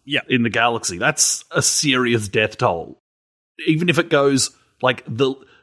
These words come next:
Speaker 2: the least bloody version of, <laughs> of this story is still mass casualties. You're a dick, Emperor.
Speaker 1: He is a massive dick, and how,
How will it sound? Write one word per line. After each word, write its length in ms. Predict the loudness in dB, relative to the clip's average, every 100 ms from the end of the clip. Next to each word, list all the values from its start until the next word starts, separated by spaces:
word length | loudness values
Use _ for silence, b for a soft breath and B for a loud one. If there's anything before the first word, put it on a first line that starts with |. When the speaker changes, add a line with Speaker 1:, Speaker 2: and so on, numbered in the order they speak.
| -4
Speaker 2:
the 160 | 0
least 560 | 2 0 -2 0 -2 0
bloody 260 | 0 2 0
version 500 | 0 0 0 -6 -8
of, 220 | -10 -8 -8
<laughs> 40 | -4
of 200 | -4 -2
this 160 | -2 -2
story 500 | -2 0 0 -4 -14 _ _ _ _ _ -2
is 160 | 0
still 420 | 2 2 2 2 -2 _
mass 480 | -2 0 2 2 0
casualties. 680 | 0 -2 -4 -10 -14 -12 -12 _ _ _ -6
You're 200 | -2 0
a 60 | -2
dick, 220 | -4 -2
Emperor. 380 | -4 -4 -4 -4 -8 _ -16
Speaker 1:
He 260 | -6 0 0
is 240 | 0 -2
a 40 | 0
massive 340 | -2 -2 -2
dick, 240 | 0 0 0
and 100 | -4
how, 600 | -2 0 2 2 0